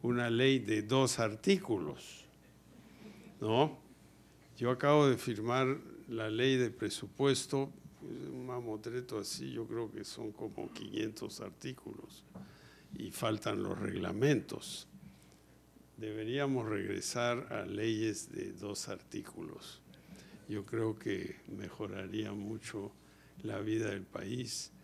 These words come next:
Quiero agradecerles por la invitación, felicitar a todos por el esfuerzo abnegado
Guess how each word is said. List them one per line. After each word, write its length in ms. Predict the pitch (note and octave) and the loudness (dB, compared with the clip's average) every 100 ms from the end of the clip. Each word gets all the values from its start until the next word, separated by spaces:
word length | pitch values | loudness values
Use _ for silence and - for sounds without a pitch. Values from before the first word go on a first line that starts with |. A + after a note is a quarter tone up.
| - - - - - | -20 -20 -20 -18 -2
Quiero 360 | A#2 A#2 A2+ | 2 4 4
agradecerles 840 | G#2 G2 G2 F#2+ - A2+ A2 G#2+ - | 2 0 -2 -2 -2 -2 -2 -4 -4
por 180 | A2 | -6
la 80 | G2 | -6
invitación, 800 | F#2+ - - - - F#3+ B2+ C3 | -6 -8 -8 -8 -6 -2 0 -2
felicitar 960 | - A#2 G2 G2 - G#2+ - A#2 A2+ - | -4 -6 -4 -4 -6 -8 -6 -4 -4 -4
a 140 | A2 | -6
todos 720 | G#2 - D#3+ B2 E2 - - - - - - - - - | 0 10 10 10 4 -2 -8 -12 -20 -20 -20 -20 -20 -16
por 200 | - G#2 | -6 -6
el 120 | G#2 G2+ | -4 -6
esfuerzo 680 | F#2+ - A#2+ A#2 - A#2+ | -6 -4 -4 -2 -2 -2
abnegado 880 | G#2 G2+ G2 F#2+ G2+ A#2 A#2 A#2 A#2 | -2 -4 -6 -4 0 2 2 0 -2